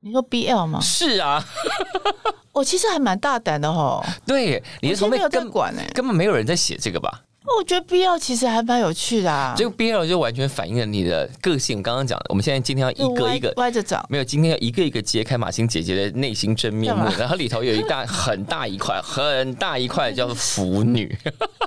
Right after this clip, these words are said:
Speaker 1: 应该是说少女吧，就是，
Speaker 2: 好，
Speaker 1: 就
Speaker 2: 来，来，腐女，
Speaker 1: 反正少女其实是很广大的地方。
Speaker 2: 腐女跟少女中间那条线是什么？
Speaker 1: 就是可以广大的奔跑着。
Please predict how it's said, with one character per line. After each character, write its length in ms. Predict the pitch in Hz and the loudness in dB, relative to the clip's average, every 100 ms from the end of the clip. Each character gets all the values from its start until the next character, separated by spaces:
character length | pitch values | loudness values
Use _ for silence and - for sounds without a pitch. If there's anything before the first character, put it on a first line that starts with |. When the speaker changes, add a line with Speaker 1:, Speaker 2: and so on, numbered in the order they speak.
| - - - - | -6 -8 -8 -6
Speaker 1:
应 100 | 415 | 0
该 320 | 539 554 523 | 2 4 2
是 60 | 508 | 2
说 80 | 494 | 0
少 360 | 494 494 381 302 | 2 2 0 0
女 260 | 247 180 | -2 0
吧， 320 | 180 - 90 - - | 0 -2 -4 -8 -2
就 40 | |
是， 60 | 427 453 440 - | 0 2 -2 -8
Speaker 2:
好， 140 | - - 440 | -4 -4 -2
Speaker 1:
就 80 | 139 | -2
Speaker 2:
来， 80 | 170 | 0
来， 120 | 190 | 0
腐 240 | 208 226 | 0 0
女， 60 | 359 | -2
Speaker 1:
反 40 | |
正 100 | 392 - | -4 -4
少 240 | - 359 | -2 0
女 140 | 220 214 | 0 -2
其 160 | 233 | -4
实 160 | 240 277 | -2 0
是 160 | 311 | 2
很 160 | 254 160 | 2 2
广 220 | 180 170 | 0 0
大 220 | 226 220 208 | 2 2 2
的 20 | |
地 140 | 220 | 0
方。 160 | 220 185 | 2 2
Speaker 2:
腐 120 | 156 | 2
女 140 | 190 | 2
跟 140 | 123 143 | 2 0
少 160 | 170 | -2
女 80 | 113 | -2
中 160 | 104 123 | 0 2
间 100 | 127 | 2
那 80 | 113 | 2
条 140 | 92 | 0
线 300 | - 117 90 | 0 0 0
是 100 | 90 | -2
什 120 | 98 | -2
么？ 140 | - - - | -6 -10 -2
Speaker 1:
就 60 | 359 | 2
是 160 | 359 254 | 2 4
可 100 | 240 | 2
以 60 | |
广 240 | 202 175 214 | 2 -2 0
大 160 | 233 | 0
的 100 | 214 | 0
奔 200 | 196 202 214 | 0 -2 -2
跑 280 | 190 156 | -2 -4
着。 340 | - - 107 | -4 -4 -4